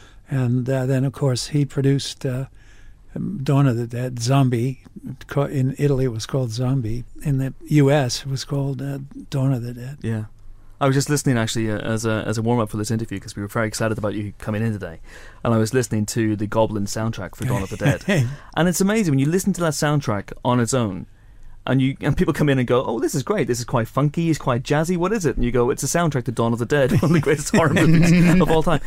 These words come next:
Speaker 2: It's so atypical. It's completely not what you would expect.
Speaker 1: No, it is. I know. And, well, and we sort of made a deal. I mean, th-, they had done, uh, um, s-, uh, a couple of things with Dario prior
Speaker 2: Mm.
Speaker 1: to, uh, Dawn. And then, uh,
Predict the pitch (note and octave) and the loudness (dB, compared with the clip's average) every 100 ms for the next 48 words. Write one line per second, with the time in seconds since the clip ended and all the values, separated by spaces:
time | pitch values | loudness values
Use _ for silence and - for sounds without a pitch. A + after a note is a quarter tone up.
0 | - F3 - G#3+ G3+ - D#3+ D3 F3+ D#3 | -2 -2 4 4 4 4 0 0 -4 -2
1 | G2 - - - - C#3+ - D#3+ - F3 | -4 -6 -10 -16 -6 -6 -2 -2 0 0
2 | D3 C#3 B2+ B2+ B2 - D3+ - - - | 2 0 0 -2 -4 -6 -10 -10 -20 -8
3 | - D#3+ E3+ F3+ E3+ C3 D#3 D3 D#3+ D3 | 2 4 6 6 6 6 6 6 6 6
4 | D3 C#3+ G3 E3+ F#3 D#3+ F3 F#3 - C4 | 4 4 4 4 4 4 4 4 4 4
5 | A#3+ F3 F3 C#3 C3 D3+ G3 D#3 C#3+ D#3 | 4 4 4 6 6 6 6 4 2 2
6 | E3 E3+ E3 C3+ B2+ D3 D#3 D3 C#3+ C3 | 2 4 4 4 4 4 6 6 6 4
7 | B2 - - - - - - - - C#3+ | 2 -2 -14 -20 -20 -20 -20 -20 -8 -2
8 | C#3 C3 B2 C3+ C3 D3 C3+ C#3+ C#3+ - | 0 0 -2 -4 -6 -8 -8 -10 -12 -16
9 | - - - D#3+ C#3+ D3 C#3 D#3 D#3 E3+ | -10 -8 -6 -6 -6 -6 -8 -10 -10 -8
10 | D3+ - A3 F#3 A2+ D3 B2+ - C#3 - | -8 0 2 4 4 4 4 0 -4 0
11 | C#3 C3 C3+ B2+ B2+ - C#3+ E3 F3 A#2 | 0 2 2 2 -2 -2 2 2 2 0
12 | A2 - - B2+ A2+ - - B2+ A#2+ C3 | -4 -10 -8 -4 -4 -4 0 2 2 -4
13 | C#3+ C#3+ D#3 B2+ C3 A#2 A#2 D3+ C#3+ C3+ | -4 -2 -4 -2 0 0 0 -2 2 2
14 | C3+ C3 C3+ - - - - - C#3+ C3+ | 4 2 0 -6 -20 -20 -20 -4 0 0